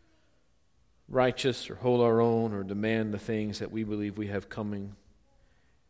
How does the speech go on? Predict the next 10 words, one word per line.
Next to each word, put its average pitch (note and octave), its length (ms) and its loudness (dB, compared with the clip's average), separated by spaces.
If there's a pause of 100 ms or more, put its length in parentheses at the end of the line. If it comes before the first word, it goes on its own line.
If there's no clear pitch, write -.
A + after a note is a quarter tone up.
(440)
may G2+ 160 -10
we G2+ 160 -4
remember G2+ 400 0
how F#2+ 140 -4
far G2 220 -4
you F#2+ 200 -8
came F2+ 280 -8
for F2+ 280 -10
us. - 420 -16 (4000)
I - 40 -20